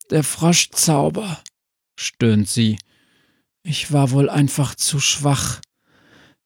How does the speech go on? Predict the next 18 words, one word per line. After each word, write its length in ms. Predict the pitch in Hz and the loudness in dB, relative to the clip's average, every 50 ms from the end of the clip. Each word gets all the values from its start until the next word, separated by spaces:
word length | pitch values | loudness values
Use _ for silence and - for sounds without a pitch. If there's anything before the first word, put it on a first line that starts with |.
| _ | _
Zum 380 | - - - 175 156 139 139 135 - | -8 -2 2 4 4 4 4 2 2
Glück“, 540 | 156 160 170 196 - - - - - - _ _ _ _ _ _ | 4 4 6 4 4 2 -2 -10 -10 -10 _ _ _ _ _ _
murmelt 640 | 131 123 120 113 101 90 95 101 98 98 98 92 - | 2 4 6 6 4 4 2 2 2 2 2 0 -2
Esmeralda. 920 | - 113 104 - - 117 110 104 92 101 104 104 98 107 107 101 92 - _ _ _ _ _ _ _ _ _ _ _ | -4 -4 -4 -2 0 0 2 2 2 2 2 2 2 2 0 0 -2 -6 _ _ _ _ _ _ _ _ _ _ _
Sami 560 | - - - 127 123 131 143 139 139 139 139 | -6 -2 0 2 2 4 4 4 4 4 4
leckt 400 | 123 110 110 120 - _ _ - | 2 2 2 0 -2 _ _ -4
Jakob 640 | 107 110 107 107 110 - - 127 117 117 - - - | -2 0 0 0 0 0 0 0 0 0 -2 -6 -6
das 320 | - 120 113 - - - - | -4 -2 -2 -2 -4 -6 -4
Gesicht 460 | 120 104 95 113 127 - - - 123 | -4 -2 0 0 0 -2 -2 0 0
ab 260 | 117 113 - - - | 0 0 0 0 0
und 220 | 135 127 127 123 | 2 2 2 4
der 120 | 127 113 110 | 2 2 2
Junge 380 | 101 123 123 131 131 131 127 | 4 4 4 4 4 2 0
kommt 420 | - - - 120 117 120 110 - - | 0 -2 0 0 2 0 0 -2 -2
langsam 800 | 101 107 104 104 104 104 95 101 107 104 104 107 107 104 92 | 0 0 2 2 2 0 0 0 0 0 0 0 0 0 -2
wieder 320 | 98 104 98 98 104 107 - | -2 -2 0 0 -2 -2 -4
zu 360 | - - - - 110 104 95 | -4 -4 -4 -4 -4 -4 -4
sich. 460 | - 92 101 95 - - - - - | -4 -4 -4 -6 -6 -8 -10 -10 -12